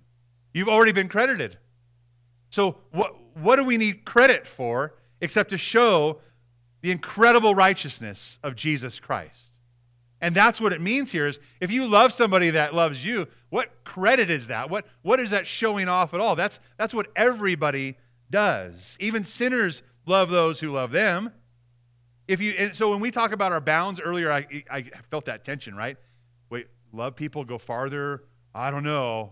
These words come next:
W-, shouldn't we be even here? What, what Jesus is saying is that's what all of the other people in the world do. They love when they're loved. We're not to be like all the other people in the world. Verse thirty-three in, in Luke six,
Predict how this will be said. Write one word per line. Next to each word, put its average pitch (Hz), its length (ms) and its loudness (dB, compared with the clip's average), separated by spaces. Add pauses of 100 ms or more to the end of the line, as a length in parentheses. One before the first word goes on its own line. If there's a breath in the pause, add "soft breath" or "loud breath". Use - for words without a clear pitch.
(160)
W-, 127 160 -18
shouldn't 147 200 -12
we 135 100 -8
be 135 240 -6
even 151 240 -6
here? 170 300 -8 (800)
What, 143 240 -10 (140)
what 160 260 -8
Jesus 196 400 -6
is 165 120 -8
saying 180 340 -6
is 120 160 -10
that's 156 300 -4
what 185 180 -10
all 160 260 -2
of 147 120 -6
the 139 120 -12
other 139 220 -8
people 135 300 -14
in 123 40 -12
the 123 60 -12
world 117 320 -12
do. 104 320 -12 (680)
They 156 160 -2
love 160 400 0 (540)
when 135 140 -10
they're 131 120 -4
loved. 123 420 -4 (1600)
We're 160 160 -2
not 160 180 -2
to 151 80 -8
be 151 140 -2
like 139 280 -2 (120)
all 143 180 -2
the 139 120 -6
other 127 100 -8
people 123 240 -10
in 117 60 -10
the 120 60 -12
world. 117 480 -6 (520)
Verse 160 160 -8
thirty-three 160 400 -4
in, 120 240 -8
in 123 220 -12
Luke 135 140 -10
six, 160 320 -6